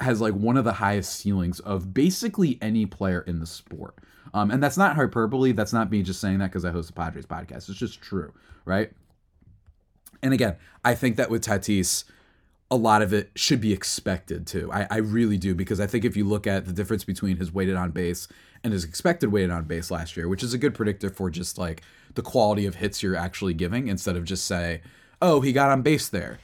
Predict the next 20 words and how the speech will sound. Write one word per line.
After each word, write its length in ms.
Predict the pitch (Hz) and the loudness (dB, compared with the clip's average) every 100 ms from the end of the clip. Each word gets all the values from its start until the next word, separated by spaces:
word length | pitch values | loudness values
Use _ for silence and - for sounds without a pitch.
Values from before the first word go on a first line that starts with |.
| _ _ | _ _
He 120 | 131 | 2
got 160 | 139 123 | 6 6
on 80 | 113 | 4
base 180 | 117 | 0
there," 160 | - 92 | 0 -4
coupling 540 | - 123 - 131 113 | -2 -4 -2 0 0
all 320 | 110 107 104 95 | 2 2 2 0
doubles 560 | 120 117 101 95 92 | 0 0 0 -2 -2
and 160 | 85 92 | -4 -6
triples 560 | - 117 104 95 92 | -4 -4 -2 -2 -2
and 120 | 82 87 | -4 -4
home 220 | 104 90 | -2 0
runs 240 | 95 95 | 0 -2
into 160 | 90 90 | -4 -6
one 400 | 87 92 92 92 - _ - | -4 0 0 -2 -8 _ -4
category 440 | 107 104 117 120 | 0 0 2 2
with 140 | 107 98 | 0 0
on 160 | 95 | -2
base 180 | 87 92 | -2 -4
percentage. 440 | - 139 143 143 | -4 -4 -4 -6